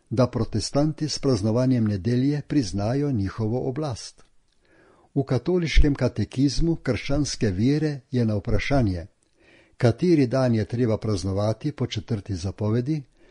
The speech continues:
zapisan odgovor. V obdobju Stare zaveze je bila sobota posvečeni dan. Toda cerkev je naučena od Jezusa Kristusa in pod vodstvom Svetega Duha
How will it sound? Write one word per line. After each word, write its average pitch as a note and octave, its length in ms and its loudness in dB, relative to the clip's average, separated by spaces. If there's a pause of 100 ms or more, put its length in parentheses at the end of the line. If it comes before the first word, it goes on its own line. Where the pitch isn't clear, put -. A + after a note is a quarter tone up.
(120)
zapisan A#2 680 -2
odgovor. G#2+ 480 -2 (1080)
V A2 140 2
obdobju D3 520 2
Stare C#3+ 420 0
zaveze G2 640 -2 (420)
je A#2+ 160 2
bila G#2+ 320 -2
sobota A#2+ 580 -2
posvečeni G#2+ 720 -2
dan. F2+ 320 -6 (1000)
Toda A#2+ 340 0
cerkev D#3 600 0
je B2 180 4
naučena A#2+ 640 0
od G2+ 220 0
Jezusa A2+ 480 -2
Kristusa A2 640 -6
in G#2 120 0
pod G2+ 240 -4
vodstvom C3 380 -4
Svetega A#2+ 500 -4
Duha C#3+ 420 -6